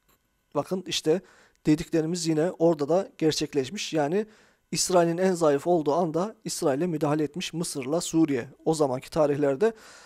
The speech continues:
Şu anda da, e, bu korkusu var. Yine aynı öyle Ramazan ayında bize saldırı mı olacak diye. Zaten adamların kendisi ifade etti. Daha önce dedik, anlattık yani İsrail'in ko-, o, e, savunma bakanı Galan denilen adam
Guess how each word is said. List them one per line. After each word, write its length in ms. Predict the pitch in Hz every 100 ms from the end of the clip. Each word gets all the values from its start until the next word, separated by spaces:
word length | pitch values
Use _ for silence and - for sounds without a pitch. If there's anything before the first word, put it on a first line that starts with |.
| -
Şu 220 | - 220
anda 240 | 190 160
da, 180 | 175 220 220 _ _ -
e, 360 | 165 165 156 - - - -
bu 120 | 185 202
korkusu 480 | 185 170 - -
var. 180 | 143 185 -
Yine 200 | 160 160
aynı 300 | 156 160 165
öyle 260 | 165 147 - - _ 151
Ramazan 340 | 147 147 156
ayında 220 | 151 151
bize 140 | 147 147
saldırı 400 | - 147 147 160
mı 100 | 139
olacak 300 | 143 139 -
diye. 100 | 226
Zaten 280 | 175 202
adamların 380 | 160 165 185 196
kendisi 380 | 170 180 156 -
ifade 320 | 202 175 175
etti. 320 | 180 - 127 - _ -
Daha 160 | 160 151
önce 200 | 147 180
dedik, 400 | 170 156 - - -
anlattık 460 | 147 151 147 156
yani 240 | 151 135 139
İsrail'in 520 | 143 - 156 151 147
ko-, 160 | - -
o, 240 | 160 151 - _ _ _ _ -
e, 380 | 151 151 143 135 - _ _ _
savunma 460 | - 156 156 160 156
bakanı 420 | 147 151 151 147
Galan 300 | - 151 156
denilen 300 | 147 147 143
adam 320 | 143 143 143